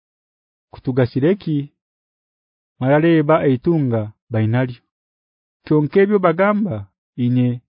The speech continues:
timbirimu." Ababi baikara bagoshokire, enaku tizibagwera.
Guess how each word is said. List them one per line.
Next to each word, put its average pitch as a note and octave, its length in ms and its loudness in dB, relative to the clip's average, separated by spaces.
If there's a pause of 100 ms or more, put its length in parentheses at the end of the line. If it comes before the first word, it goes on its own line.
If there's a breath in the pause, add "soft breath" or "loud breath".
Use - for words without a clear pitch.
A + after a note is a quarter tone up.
(140)
timbirimu." C#3+ 640 -4 (1200)
Ababi D3+ 560 2
baikara D#3 600 0 (140)
bagoshokire, D3+ 880 -2 (880)
enaku C#3 540 0 (320)
tizibagwera. C#3 840 2